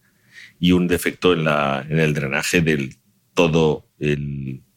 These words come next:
digamos, de todo el líquido, todo el tejido, todo el líquido intersticial que existe dentro de la grasa.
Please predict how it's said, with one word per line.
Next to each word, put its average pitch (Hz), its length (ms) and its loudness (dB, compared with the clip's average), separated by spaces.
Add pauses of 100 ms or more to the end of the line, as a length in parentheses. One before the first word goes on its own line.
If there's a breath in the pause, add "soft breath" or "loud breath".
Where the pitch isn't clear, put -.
(120)
digamos, 67 500 -10
de 65 80 -14
todo 78 320 2
el 71 80 -4
líquido, 78 400 0
todo 82 200 4
el 78 180 -2
tejido, 80 500 0
todo 80 320 2
el 78 100 2
líquido 85 280 2
intersticial 82 800 0 (360 loud breath)
que - 80 -2
existe 85 400 2
dentro 71 380 -2
de 67 80 -2
la 64 100 -6
grasa. 76 320 -4